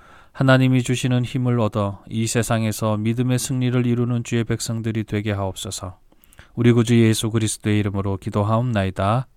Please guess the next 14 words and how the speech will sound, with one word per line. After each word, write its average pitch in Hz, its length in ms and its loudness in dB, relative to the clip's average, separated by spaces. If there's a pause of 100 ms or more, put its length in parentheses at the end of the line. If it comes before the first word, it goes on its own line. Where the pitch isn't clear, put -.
아멘. 92 560 -6 (1160)
오늘 147 200 8
우리에게 131 320 8
주신 127 300 0
하나님의 117 460 2
말씀은 104 480 -2
전도서 120 460 0
이 113 200 0
장 113 240 0
일 120 140 0
절로부터 113 640 -2
사 110 240 -2
절까지의 101 560 -4
말씀입니다. 92 840 -10